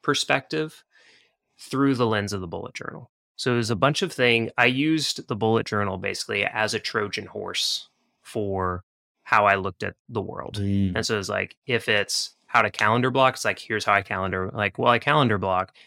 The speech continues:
Speaker 1: here's how to do it in a bullet journal." I track my to-dos, here's how I do it in a bullet journal. So as long as I s-, the other thing, and this was, like, more specific for me at the time, but it's, it's,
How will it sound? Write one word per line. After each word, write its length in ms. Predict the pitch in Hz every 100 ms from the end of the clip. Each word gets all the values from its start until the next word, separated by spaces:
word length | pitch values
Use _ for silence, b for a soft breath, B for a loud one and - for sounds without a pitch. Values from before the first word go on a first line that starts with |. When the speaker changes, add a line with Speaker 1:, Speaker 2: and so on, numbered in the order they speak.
| b
Speaker 1:
here's 180 | 123 110
how 80 | 107
to 80 |
do 100 | 101
it 40 | 95
in 40 |
a 60 | 92
bullet 240 | 95 90
journal." 280 | - - - _ _ _ -
I 420 | 113 101 98 98 -
track 300 | 113 110 -
my 440 | 104 101 98 95 - _ -
to-dos, 460 | 117 110 107 101 -
here's 240 | 107 101
how 80 | 98
I 60 | 95
do 120 | 98
it 40 | 90
in 80 |
a 40 | 87
bullet 260 | - -
journal. 320 | - - - _ _ -
So 180 | - 120
as 160 | 110
long 320 | 117 123 123 120
as 380 | 113 107 101 101
I 60 | 101
s-, 280 | - - -
the 180 | 123 131
other 180 | 143 160
thing, 380 | - 127 117 113
and 180 | 123 117
this 140 | -
was, 220 | 113 98
like, 160 | 117 117
more 220 | 170 190
specific 500 | - 143 - 123 123
for 140 | - 110
me 140 | 110
at 80 | 104
the 60 |
time, 320 | - 107 104 101
but 100 | 101
it's, 180 | - - b b b b _ _
it's, 400 | 143 123 - -